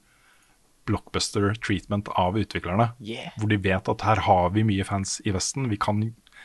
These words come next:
Speaker 1: satse skikkelig på dette her, liksom. Det er spennende.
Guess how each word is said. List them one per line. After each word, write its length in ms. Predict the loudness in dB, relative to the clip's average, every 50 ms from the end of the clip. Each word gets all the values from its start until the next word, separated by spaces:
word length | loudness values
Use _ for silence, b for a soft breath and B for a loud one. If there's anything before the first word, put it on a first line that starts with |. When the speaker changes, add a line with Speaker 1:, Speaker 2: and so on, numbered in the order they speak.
| B B
Speaker 1:
satse 560 | -2 0 0 0 0 0 -4 -2 -2 2 2 4
skikkelig 540 | 6 6 4 2 0 -8 _ 0 2 2 2 4
på 140 | 2 2 2
dette 180 | 2 2 2 0
her, 80 | 2
liksom. 280 | 2 4 6 6 4 4 0 -6 b b b b b b b b b b b b b b b b b b b -16 -10 0
Det 140 | 2 4 4
er 320 | 4 4 2 2 0 0
spennende. 400 | 0 2 0 0 0 0 -6 -8